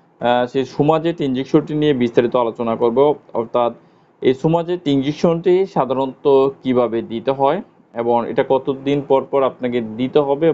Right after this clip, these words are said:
বা নব্বই দিন বা তিন মাসের মধ্যে দিতে যদি আপনি ভুলে যান, সেক্ষেত্রে আপনার করণীয় কী, এবং ইনজেকশনটি দেওয়ার পরে যাদের ফোঁটায় ফোঁটায় রক্ত বা রক্তচাপ বা ব্লিডিং হয় বা অতিরিক্ত রক্তচাপ ব্লি-, রক্তচাপ বা ব্লিডিং হয়, এই সমস্যাটা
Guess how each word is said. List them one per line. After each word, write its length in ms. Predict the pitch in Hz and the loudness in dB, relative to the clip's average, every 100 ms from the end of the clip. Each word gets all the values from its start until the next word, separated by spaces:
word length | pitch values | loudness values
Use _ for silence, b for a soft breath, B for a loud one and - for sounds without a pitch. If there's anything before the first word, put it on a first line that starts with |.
| 147 | 0
বা 80 | 113 | -2
নব্বই 460 | 117 131 131 143 143 | -2 -6 -4 -4 -4
দিন 140 | 143 147 139 | -4 -6 -2
বা 80 | 123 | -2
তিন 220 | 120 131 131 | -4 -6 -6
মাসের 260 | 131 135 | -4 -2
মধ্যে 220 | 131 127 | -2 -2
দিতে 280 | 120 113 117 135 | -2 -2 -2 -2
যদি 120 | 139 135 | 2 2
আপনি 280 | 127 135 131 b b b b - | 2 0 0 b b b b -4
ভুলে 260 | 123 139 156 | 2 2 4
যান, 160 | 180 | 2
সেক্ষেত্রে 340 | 175 135 110 123 | 0 0 0 0
আপনার 320 | 110 - 135 | -2 -4 -8
করণীয় 420 | 135 151 156 165 165 | 0 2 4 2 2
কী, 180 | 196 208 - - 113 | 2 0 -2 -4 0
এবং 120 | 123 123 | 2 0
ইনজেকশনটি 420 | 131 147 160 151 | -2 -2 0 2
দেওয়ার 300 | 143 135 143 143 | 4 4 4 0
পরে 160 | 151 151 | 0 4
যাদের 320 | 123 120 123 b b b _ _ | 4 4 2 b b b _ _
ফোঁটায় 260 | 147 170 175 | -2 0 -2
ফোঁটায় 320 | 180 170 175 165 127 | -2 0 2 0 0
রক্ত 360 | 131 131 _ 143 123 | 0 0 _ 2 4
বা 100 | 113 104 110 | 2 0 0
রক্তচাপ 460 | 120 135 156 156 160 | 2 2 2 2 2
বা 100 | 135 | 0
ব্লিডিং 400 | 113 113 123 147 143 | 0 -4 -2 -2 0
হয় 200 | 165 196 247 - 113 | -2 -2 -6 -14 -2
বা 80 | 117 | 0
অতিরিক্ত 420 | 117 113 131 - 143 120 - 113 | 0 -2 -10 0 0 0 -10 0
রক্তচাপ 500 | 123 127 - 131 135 123 | 0 0 -2 -2 -2 -2
ব্লি-, 220 | 131 107 - 90 _ 117 | -4 -4 -6 -20 _ 0
রক্তচাপ 420 | 131 135 147 151 | 2 2 2 4
বা 80 | 131 120 | 2 0
ব্লিডিং 320 | 127 135 143 151 | -6 -4 -4 0
হয়, 180 | 131 135 b b b b - | 2 0 b b b b 0
এই 160 | 135 160 | 2 2
সমস্যাটা 420 | 180 185 185 | 0 -2 0